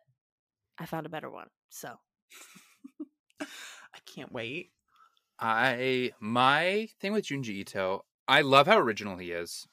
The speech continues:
Speaker 3: first off. Like, I, every October, my wife and I spend the whole month celebrating horror. We watch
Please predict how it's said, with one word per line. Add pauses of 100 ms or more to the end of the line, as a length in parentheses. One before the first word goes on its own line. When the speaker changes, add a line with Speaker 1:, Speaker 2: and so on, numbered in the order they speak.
(120)
Speaker 3:
first
off.
Like, (560)
I,
every
October,
my
wife
and
I (360)
spend
the
whole
month
celebrating
horror.
We
watch